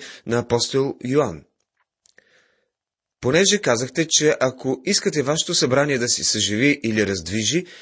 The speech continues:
започнете да разглеждате посланието на апостол Йоан. И аз искам нашето събрание да е завладяно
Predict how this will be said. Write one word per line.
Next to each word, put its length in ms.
започнете 540
да 140
разглеждате 600
посланието 600
на 80
апостол 460
Йоан. 320
И 80
аз 160
искам 420
нашето 400
събрание 600
да 200
е 60
завладяно 800